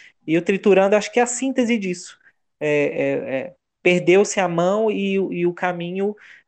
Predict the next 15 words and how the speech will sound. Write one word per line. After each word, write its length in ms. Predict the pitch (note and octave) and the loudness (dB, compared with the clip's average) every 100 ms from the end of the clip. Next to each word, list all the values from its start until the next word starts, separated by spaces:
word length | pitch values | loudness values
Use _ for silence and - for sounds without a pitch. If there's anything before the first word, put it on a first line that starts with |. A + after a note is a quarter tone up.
| _ _ | _ _
tá, 160 | E3 E3 | -2 -2
tá 380 | - D#3+ E3 | -2 -2 0
bem 300 | E3 D3+ D#3+ | -2 -4 -6
complicado, 580 | D#3+ G#3 - - D#3 B2 | -6 -12 -10 -2 -2 -2
assim, 200 | C3+ - | -8 -6
bem 120 | C3+ | -4
comprometido. 800 | D3 F3+ F3+ F#3 G3 - D#3+ D#3 | 0 0 2 0 0 -4 -2 2
Eu 60 | D#3+ | 2
não, 100 | E3 | 2
eu 100 | E3 | 2
não 140 | F3+ | 2
vejo 280 | F3+ F3+ F#3 | 2 2 2
com 240 | - F3+ | -2 -2
bons 280 | E3 D#3+ D#3 | 0 0 0
olhos, 560 | D3 C#3+ D#3 D#3+ - | -2 -2 -4 -8 -12